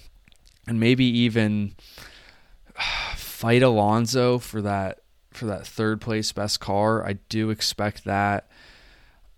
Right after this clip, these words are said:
Um, I don't know what, like, for her, I'm sorry.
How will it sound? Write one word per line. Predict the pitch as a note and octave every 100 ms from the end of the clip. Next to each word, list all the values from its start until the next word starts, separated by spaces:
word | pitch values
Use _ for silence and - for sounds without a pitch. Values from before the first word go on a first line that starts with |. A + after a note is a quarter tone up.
| _
Um, | - G2+ G#2 G#2 G2+ G2+ G2 G2 - - - - - -
I | A2+
don't | A#2 B2+
know | B2
what, | A#2+ A#2 -
like, | A#2+ A2 -
for | - - - A#2
her, | - A2+ A#2 G#2 - - _ _ - - - -
I'm | A2
sorry. | - F#2 F#2